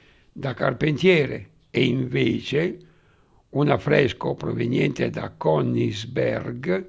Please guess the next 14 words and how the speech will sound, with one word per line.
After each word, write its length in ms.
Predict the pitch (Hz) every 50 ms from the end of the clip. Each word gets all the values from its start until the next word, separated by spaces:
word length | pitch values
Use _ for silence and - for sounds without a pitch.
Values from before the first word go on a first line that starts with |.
| - - _ _ _ _ _ - - - - _ _
sede 880 | _ - - - 143 156 160 165 165 156 139 160 156 156 151 156 - 127
del 200 | 120 120 131 -
ramo 480 | - 131 139 143 147 139 139 131 131
Livone 640 | 123 117 120 127 117 117 139 151 156 151 139 135 131
dell'ordine 580 | 123 135 127 123 127 143 165 147 131 143 139 120
teutonico, 880 | - 143 156 170 147 156 147 143 143 143 147 - - 180 185 185 185 - - - - - _ _ _ _ _ -
mostra 440 | 226 226 226 180 - - 175 165 -
come 280 | - 202 208 214 202
fosse 680 | 165 - 180 185 170 135 101 - - 135 135 143 170 - -
una 300 | - 185 214 202 175 156
dotazione 920 | 143 135 165 165 139 - 160 143 113 - - 165 170 190 196 185 180 160 139
dei 400 | 135 151 147 143 127 123 139 131
Diende 1200 | 131 139 147 147 160 180 190 185 185 180 165 156 147 139 139 131 143 160 170 185 185 180 180 - - - - _ _ _ _ _
Bruderg, 1500 | - 127 127 135 131 143 185 226 214 170 143 131 - - 82 - 117 117 113 113 113 110 113 - - 123 117 - -